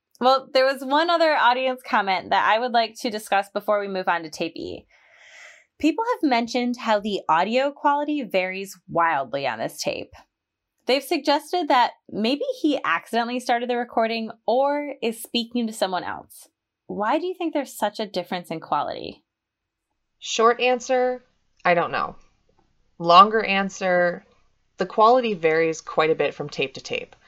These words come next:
Speaker 2: Like I mentioned before, both tapes G and H are so messed up, you can't really make anything out on them.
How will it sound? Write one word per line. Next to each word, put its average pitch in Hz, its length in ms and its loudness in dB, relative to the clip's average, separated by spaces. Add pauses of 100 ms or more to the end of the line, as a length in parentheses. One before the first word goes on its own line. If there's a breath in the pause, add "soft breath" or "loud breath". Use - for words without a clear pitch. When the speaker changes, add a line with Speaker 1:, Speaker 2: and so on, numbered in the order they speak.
(400 soft breath)
Speaker 2:
Like 175 220 4
I 208 80 2
mentioned 165 640 -2 (100)
before, 135 640 -4 (100)
both 165 420 4
tapes - 480 -6
G 147 520 -8
and 165 260 -2
H 127 400 -8 (120)
are 143 180 0
so - 560 0
messed 147 320 -2
up, - 260 -6 (200)
you 175 120 -8
can't 202 240 -2
really 180 200 0
make 156 240 -2
anything 151 580 -6
out 135 220 0
on 110 120 -6
them. 104 300 -12